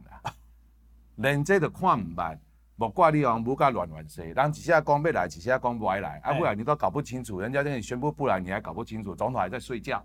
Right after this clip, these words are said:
Speaker 2: 嗯。
Speaker 1: 对不对？那你怎么做国际事务啊？怎么做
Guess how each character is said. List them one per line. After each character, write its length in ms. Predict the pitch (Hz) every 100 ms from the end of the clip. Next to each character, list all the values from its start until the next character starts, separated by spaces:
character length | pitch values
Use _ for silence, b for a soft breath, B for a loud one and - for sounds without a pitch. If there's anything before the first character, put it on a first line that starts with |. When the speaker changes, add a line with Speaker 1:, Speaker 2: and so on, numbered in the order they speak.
| -
Speaker 2:
嗯。 300 | 113 101 92 - _
Speaker 1:
对 120 | 135
不 60 | 123
对？ 220 | 104 80 - _ _ _ -
那 160 | 202
你 260 | 175 113 92
怎 140 | - 90
么 120 | 90
做 260 | 92 175 123
国 300 | 85 92 101
际 180 | 101 120
事 320 | - 120 107
务 200 | 107 85
啊？ 120 | 65 -
怎 120 | 104
么 120 | 98
做 260 | 101 139